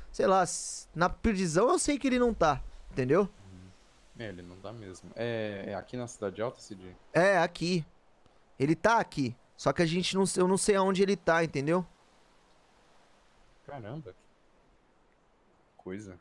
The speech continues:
Speaker 1: É.
Speaker 2: É,
Speaker 1: Bom.
Speaker 2: a gente não tem nenhuma informação dele tá desaparecido. Pra
Speaker 1: Exato.
Speaker 2: todos os efeitos, ele tava bem.
Speaker 1: Bom, então, eu queria fazer um acordo contigo, coronel. Um acordo.
Speaker 2: Acordo?
Speaker 1: É,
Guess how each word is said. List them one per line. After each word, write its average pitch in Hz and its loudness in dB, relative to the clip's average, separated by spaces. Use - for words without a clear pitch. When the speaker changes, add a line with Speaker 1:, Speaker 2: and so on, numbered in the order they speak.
Speaker 1:
É. 139 2
Speaker 2:
É, - -8
Speaker 1:
Bom. 175 4
Speaker 2:
a 143 -2
gente 131 -10
não 135 -10
tem 147 -10
nenhuma 165 -8
informação 135 -8
dele 170 -8
tá 151 -4
desaparecido. 160 -6
Pra 131 -8
Speaker 1:
Exato. 120 -4
Speaker 2:
todos 123 -2
os 127 -2
efeitos, 139 -2
ele - -4
tava 190 -2
bem. 143 -4
Speaker 1:
Bom, 170 2
então, 156 0
eu 160 0
queria 180 2
fazer 180 2
um 196 2
acordo 185 0
contigo, 143 -6
coronel. 120 2
Um 123 -2
acordo. 151 2
Speaker 2:
Acordo? - -16
Speaker 1:
É, 170 4